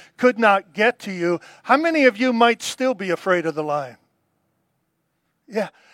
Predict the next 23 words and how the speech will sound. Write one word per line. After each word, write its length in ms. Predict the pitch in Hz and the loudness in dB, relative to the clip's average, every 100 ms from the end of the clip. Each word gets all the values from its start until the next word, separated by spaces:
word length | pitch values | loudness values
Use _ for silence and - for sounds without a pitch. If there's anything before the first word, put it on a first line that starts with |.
| - | 0
a-, 280 | 254 - | 2 2
at 160 | 277 - | 0 -2
the 80 | 320 | -2
very 400 | 285 349 349 320 | 2 2 2 0
least, 720 | 302 294 220 - - - - _ _ _ _ _ _ _ _ _ | 0 -2 -4 -10 -20 -20 -20 _ _ _ _ _ _ _ _ _
you 160 | 202 | -4
would 180 | 226 214 | 0 0
respect 680 | 180 185 - - 208 - - | 0 -2 -2 -6 -6 -6 -16
it, 120 | 135 | -8
right? 320 | 175 190 247 _ _ _ _ _ _ _ _ _ _ _ _ | 0 0 0 _ _ _ _ _ _ _ _ _ _ _ _
How 100 | 240 | 4
many 180 | 247 247 | 6 4
of 80 | 196 | 2
you 140 | 214 | -4
kids 340 | - 226 208 | -4 -4 -4
would 220 | 170 180 170 | -2 -2 2
walk 340 | 180 190 - | 4 4 4
up 160 | 190 - | -4 -2
to 160 | 175 | -8
a 60 | 165 | -8
chained 680 | - 208 202 196 180 160 226 | -8 -8 -6 -8 -10 -12 -12
lion 540 | 180 185 190 190 175 170 | 0 2 4 2 -2 -8
here 400 | 151 165 160 | -8 -4 -4